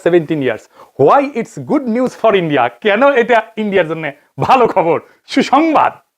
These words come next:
ওরে বাবা, কি খুশি ইন্ডিয়া। কিন্তু তারেক রহমানের দেশে ফিরে নিয়ে কি কি বার্তা আপনি পেলেন,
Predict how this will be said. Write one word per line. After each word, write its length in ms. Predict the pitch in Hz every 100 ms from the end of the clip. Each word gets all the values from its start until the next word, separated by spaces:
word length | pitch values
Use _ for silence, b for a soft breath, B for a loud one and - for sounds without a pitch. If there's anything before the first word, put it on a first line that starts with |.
| _
ওরে 200 | 247 233
বাবা, 520 | 131 139 151 165 123 b b
কি 120 | - 427
খুশি 420 | - 208 214 202
ইন্ডিয়া। 300 | 156 135 104 - b b b _ _ _
কিন্তু 160 | 240 269
তারেক 300 | 277 226 226
রহমানের 260 | 220 240 190
দেশে 160 | 185
ফিরে 200 | 214 226
নিয়ে 240 | 220 196 165
কি 140 | 262
কি 80 | 277
বার্তা 420 | 147 190 - 180
আপনি 160 | 170 160
পেলেন, 360 | 123 98 98